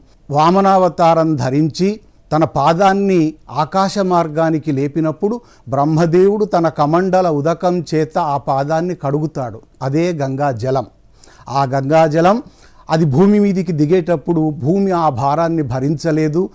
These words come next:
కనుక దాన్ని మోయటానికి శంకరుడు మాత్రమే తగినవాడు. మళ్ళీ నువ్వు శంకరుని గురించి తపస్సు చెయ్యి అంటే ఆయన మళ్ళీ శంకరుని గురించి ఒక సంవత్సరం పాటు తీవ్రమైన తపస్సు చేస్తాడు.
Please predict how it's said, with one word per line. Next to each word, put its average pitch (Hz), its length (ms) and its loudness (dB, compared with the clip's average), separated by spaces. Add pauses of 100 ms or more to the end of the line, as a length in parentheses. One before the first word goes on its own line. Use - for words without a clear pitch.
(240)
కనుక 185 240 2
దాన్ని 165 340 2
మోయటానికి 165 680 0
శంకరుడు 185 560 0
మాత్రమే 156 560 0
తగినవాడు. 147 720 0 (280)
మళ్ళీ 180 380 2
నువ్వు 202 200 0
శంకరుని 180 540 0
గురించి 151 340 -2
తపస్సు 147 400 -4
చెయ్యి 160 400 0
అంటే 165 460 2 (280)
ఆయన 165 640 2 (240)
మళ్ళీ 170 300 4
శంకరుని 185 520 0
గురించి 170 300 -2
ఒక 175 100 -8
సంవత్సరం 175 640 -2
పాటు 160 260 -2
తీవ్రమైన 151 500 -2
తపస్సు 127 440 -8
చేస్తాడు. 110 500 -12